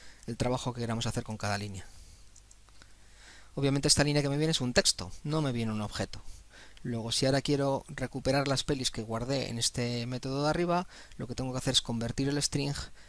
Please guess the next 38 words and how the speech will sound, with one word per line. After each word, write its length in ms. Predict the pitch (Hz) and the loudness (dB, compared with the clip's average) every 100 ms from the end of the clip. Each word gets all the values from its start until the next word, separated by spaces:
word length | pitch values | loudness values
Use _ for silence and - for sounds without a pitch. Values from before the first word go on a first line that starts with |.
| - | -6
a 80 | 113 | 0
texto. 320 | 123 - 123 | 2 2 2
Y 40 | 123 | 4
siempre 360 | 165 165 165 | 4 4 4
es 100 | 165 | 4
más 180 | 156 - | 4 4
fácil 360 | 120 110 107 - | 2 -2 -4 -4
convertir 520 | 117 117 - 143 143 | -4 -4 0 4 4
el 220 | 143 139 | 4 2
objeto 520 | 135 - 131 120 - - | -2 -2 -2 -2 -8 -6
a 380 | 135 123 120 123 - | 0 2 4 2 2
texto, 460 | 170 - 190 220 | 2 2 0 -4
a 160 | 143 127 | -6 -2
string, 300 | - 196 220 - - - - | 2 2 0 -4 -8 -12 -12
que 100 | - | -4
convertir 400 | 120 120 - 127 | -2 0 0 0
el 120 | 123 | 2
string 240 | - 123 - | 2 2 0
a 80 | 104 | -4
objeto. 380 | - 110 - - - - - - | -4 -6 -8 -14 -16 -18 -20 -14
Porque 220 | - 120 117 | -10 -8 -4
aquí 280 | 135 131 | -2 0
lo 120 | 120 120 | -2 -4
que 80 | |
tengo 180 | 131 127 | -4 -4
que 80 | 143 | -4
hacer 160 | - 127 | -4 -2
es 140 | - | -2
un 80 | 127 | 0
trabajo 400 | 123 127 - 127 | 2 2 -2 2
ya 160 | 131 | 2
pormenorizado 760 | - 117 117 113 117 - 135 139 | 2 0 0 -2 -2 0 2 2
de 100 | 120 | 2
cada 220 | 113 113 | 4 4
línea 300 | 123 139 147 | 4 2 2
lo 100 | 120 | 2
que 120 | 117 | 2
tiene. 360 | 151 131 104 | 6 6 4